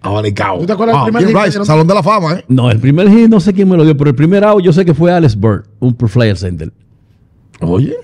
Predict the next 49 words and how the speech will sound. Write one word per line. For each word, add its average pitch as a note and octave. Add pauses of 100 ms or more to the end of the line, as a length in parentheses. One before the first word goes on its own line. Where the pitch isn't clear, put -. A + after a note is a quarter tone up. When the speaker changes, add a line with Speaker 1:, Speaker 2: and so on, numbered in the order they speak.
(480)
Speaker 2:
Oye, F#3+
pero D3
te C3+
estoy C#3+
hablando F3+
que D#3+
la D3
memoria D#3+ (240)
Speaker 1:
Duro. G3+
Speaker 2:
buena. G3
Speaker 3:
Un F3
fly, D#3+
un F#3
Speaker 1:
El D#3
Speaker 3:
fly E3+
al D#3
Speaker 1:
Spence -
Speaker 3:
center. A#3
Speaker 1:
jugando A#3+
Speaker 3:
Un D3+
Speaker 1:
con, G#3+
con G3
Boston. F#3+
Speaker 3:
con A#2+
Boston B2+
en -
el A2+
center A#2+
field. G2
Un C3+
Speaker 1:
Sí. -
Speaker 3:
fly C#3
al, A#2
un C#3
fly B2+
al A2+
center F#2+
me F#2
dio. D2 (420)
Speaker 1:
Eh, D#3+
eh, F3
yo, A#3+ (240)
porque G#3+ (160)
la G3
memoria A3
de, G#3
de F#3
Mesa D#3+
es, D3